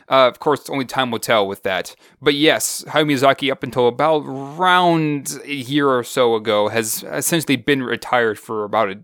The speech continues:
I think, a decade now. Uh, I think Ponyo was his very last,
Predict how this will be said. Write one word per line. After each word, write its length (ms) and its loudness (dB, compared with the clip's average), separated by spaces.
I 60 -10
think, 140 -6
a 60 -4
decade 400 -4
now. 300 -4
Uh, 360 4
I 100 0
think 240 -6
Ponyo 460 -2
was 120 0
his 180 -6
very 340 2
last, 560 -2